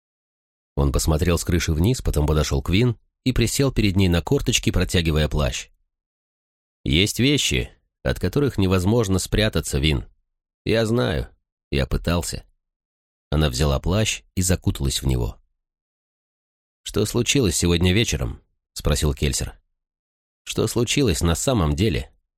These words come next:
«Элленд сказал, что больше не хочет меня видеть».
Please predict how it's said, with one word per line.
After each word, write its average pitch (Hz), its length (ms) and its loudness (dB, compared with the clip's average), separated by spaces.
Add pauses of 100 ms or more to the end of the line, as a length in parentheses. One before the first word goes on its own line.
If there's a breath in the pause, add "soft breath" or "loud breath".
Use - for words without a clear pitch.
(1120)
«Элленд 107 360 2
сказал, 87 460 0
что - 180 -2
больше 87 300 0
не 87 120 2
хочет - 340 -2
меня 85 220 2
видеть». 82 440 -4